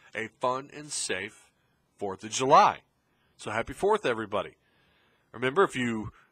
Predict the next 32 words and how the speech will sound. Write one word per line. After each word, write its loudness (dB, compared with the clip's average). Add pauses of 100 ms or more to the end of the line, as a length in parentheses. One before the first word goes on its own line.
decide 0
to -2 (160)
drink -2
and -6
have 0
a -2
real 8
good 0
time, -4 (800)
call 4
an 0
Uber, 6
call 2
a 2
Lyft, 2 (720)
get 0
a 4
ride 6
home. -4
Don't -2
ever, -2
uh, 0
don't -4
ever -4
roll 2
the -4
dice 0
when -10
it -18
comes -8
to -14
drinking, -8